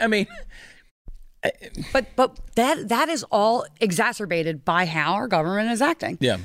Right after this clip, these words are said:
Speaker 2: Right? The more we give and give and give, the less incentive, like you said in your monologue,
Speaker 1: Yeah.
Speaker 2: people have to do what's right and, and, and work harder for themselves.
Speaker 1: And there will be people who come at me and say, "Oh, no, we helped this person out and they're doing great." Okay,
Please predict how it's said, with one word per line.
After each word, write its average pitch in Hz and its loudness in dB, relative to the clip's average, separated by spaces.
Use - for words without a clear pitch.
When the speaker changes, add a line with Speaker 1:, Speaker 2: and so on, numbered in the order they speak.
Speaker 2:
Right? 220 2
The 208 4
more 214 4
we 269 2
give 208 4
and 233 4
give 202 4
and 247 2
give, 180 2
the 180 4
less 190 2
incentive, 208 -2
like 151 -2
you 226 -6
said 165 -2
in 165 -4
your 202 -6
monologue, 151 -6
Speaker 1:
Yeah. 92 0
Speaker 2:
people 220 2
have 190 0
to 190 -4
do 185 -2
what's 180 0
right 165 0
and, 165 0
and, 165 -2
and 170 0
work 185 0
harder 180 2
for - -8
themselves. - -6
Speaker 1:
And 147 4
there 160 6
will 190 6
be 185 4
people 156 0
who 143 4
come 135 2
at 120 -4
me 113 -2
and 113 0
say, 131 2
"Oh, 254 4
no, 226 4
we 220 4
helped 185 2
this 214 2
person 156 0
out 180 2
and 180 -6
they're 220 4
doing 175 2
great." 208 0
Okay, 226 2